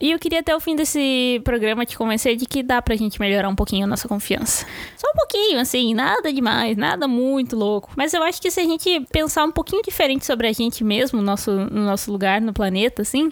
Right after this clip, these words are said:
a gente consegue melhorar um pouquinho a nossa confiança. Eu digo me envolvendo completamente neste barco, que é uma pessoa que falha em confiar no seu próprio trabalho e na sua própria pessoa, em qualquer aspecto da vida.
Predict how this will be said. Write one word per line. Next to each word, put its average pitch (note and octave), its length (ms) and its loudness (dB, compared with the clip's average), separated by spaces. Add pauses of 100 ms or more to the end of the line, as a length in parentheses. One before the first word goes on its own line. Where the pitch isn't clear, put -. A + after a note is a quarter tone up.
(400)
a - 60 0
gente C4+ 180 0
consegue A#3 460 2
melhorar F#3+ 340 2
um F#3+ 60 2
pouquinho G3 320 0
a G3+ 40 0
nossa G3 260 0
confiança. G3+ 560 0
Eu A3 160 2
digo B3 440 -2
me B3+ 180 0
envolvendo C4+ 580 0
completamente C#4 960 0
neste C#4+ 340 0
barco, A3+ 500 -2 (320)
que A#3+ 140 -2
é A3 100 2
uma A#3 200 0
pessoa G#3+ 500 0
que A#3 160 -8
falha G#3+ 540 2
em G#3 240 0
confiar G3 520 0
no G3 60 -2
seu G3 160 -2
próprio - 240 -2
trabalho G3+ 400 0
e F#3+ 60 0
na F#3+ 100 0
sua G3 160 -2
própria F#3+ 240 0
pessoa, - 420 -2
em B3 140 -2
qualquer C4+ 300 0
aspecto A3 400 -2
da G3+ 100 2
vida. F#3 220 -4